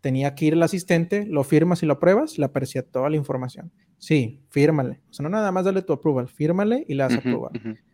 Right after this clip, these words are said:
Speaker 1: Una vez que ya, se queda el registro así como la lista que les mostré, más aparte, pues, la firma de que, oye, tú lo firmaste, o si te fijas, aquí está el documento firmado.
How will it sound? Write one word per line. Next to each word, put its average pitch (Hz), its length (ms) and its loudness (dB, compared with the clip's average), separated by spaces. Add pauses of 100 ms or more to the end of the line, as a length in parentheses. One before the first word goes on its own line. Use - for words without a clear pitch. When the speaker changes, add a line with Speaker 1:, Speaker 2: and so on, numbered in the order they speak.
(160)
Speaker 1:
Una 143 120 -6
vez 139 160 -4
que 160 140 -6
ya, 262 220 0
se - 180 -12
queda 147 160 2
el 147 60 0
registro 156 380 0
así 160 140 -2
como 165 180 0
la 147 80 4
lista 147 240 2
que 147 120 -4
les 127 120 -2
mostré, 147 440 -2
más 131 180 -4
aparte, 123 340 -10
pues, 135 140 -6
la 117 100 -6
firma 135 240 -4
de 135 160 -2
que, - 80 -12
oye, 131 200 0
tú 180 200 -4
lo 127 120 0
firmaste, 147 500 -6
o - 20 -8
si - 120 -12
te 127 120 -8
fijas, 131 280 -10
aquí 123 120 -10
está - 200 -8
el 120 40 -4
documento 123 440 -8
firmado. - 340 -12